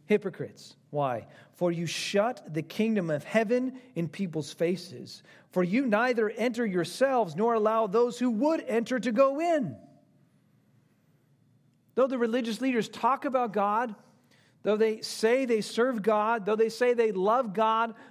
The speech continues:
though they teach about God, they still can't unlock the gate. Actually, they,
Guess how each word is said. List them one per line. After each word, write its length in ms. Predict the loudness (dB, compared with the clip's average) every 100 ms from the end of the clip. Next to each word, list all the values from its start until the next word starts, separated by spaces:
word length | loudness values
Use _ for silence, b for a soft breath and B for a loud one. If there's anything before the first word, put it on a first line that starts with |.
| B
though 100 | 2
they 160 | 2
teach 340 | 0 -2 0 0
about 360 | 0 0 0
God, 480 | 2 2 2 -2 -6 -16 _ _ _ _ _
they 140 | 0
still 260 | 0 2 2
can't 260 | 4 2
unlock 380 | 2 0 2 0
the 60 | 0
gate. 560 | 2 2 2 -4 -12 -20 _ _ _ _ _ _ _ _ _ _ _ _ _ -2
Actually, 280 | 0 2 0
they, 420 | 0 0 0 -2